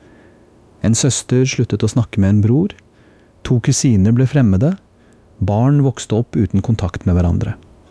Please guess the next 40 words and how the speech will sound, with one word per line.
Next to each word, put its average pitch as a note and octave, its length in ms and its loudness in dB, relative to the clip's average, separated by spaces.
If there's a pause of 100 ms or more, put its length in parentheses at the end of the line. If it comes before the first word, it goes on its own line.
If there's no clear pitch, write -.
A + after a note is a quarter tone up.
(140)
Og - 80 -4
kanskje E3+ 320 2
hele A2+ 240 2
konflikten C3 560 -2
startet G#2 640 -4
med G#2+ 120 4
noen A#2 120 2
få A#2 480 -2
ord G#2 480 0
rundt G2 260 0
et G2+ 140 -2
bord. E3+ 240 -2 (800)
Så D#3+ 160 0
neste D3+ 320 0
gang D#3 160 2
noen C3 320 2
begynner, B2+ 400 2 (600)
"Vet D3 160 -2
du F3 60 0
hva? A#3 160 0 (160)
Jeg E3+ 160 2
hørte F3 340 0
om", G3 120 4 (920)
kanskje A#2+ 220 0
du G#2 80 0
skal D3 160 -2
stoppe - 260 -4
dem. D#3+ 160 -2 (800)
Ikke - 220 -2
fordi G#3 180 2
du F3+ 80 2
ikke - 160 -2
bryr F2 240 0
deg, C3 220 -4 (680)
men C#3 160 4
nettopp B2 400 -4
fordi A2 280 0
du A2+ 40 2
gjør F2 380 0
det. C#3+ 60 -4